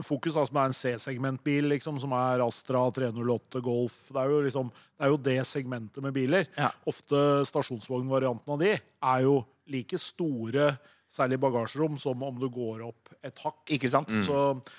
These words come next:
Speaker 1: så det er jo en smart bil til en, eh, til en,
Speaker 2: Men jeg skal ha
Speaker 1: eh, liten
Speaker 2: fokusen
Speaker 1: familie.
Speaker 2: fortsatt.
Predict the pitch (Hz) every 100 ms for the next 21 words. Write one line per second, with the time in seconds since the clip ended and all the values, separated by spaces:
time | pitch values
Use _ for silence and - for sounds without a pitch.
0 | - - 131 135 156 - 139 120 120 131
1 | 120 123 131 123 135 131 127 123 127 127
2 | 123 123 120 123 120 117 _ _ 127 127
3 | 131 143 - 143 165 202 139 147 - 160
4 | - 135 131 160 151 196 220 -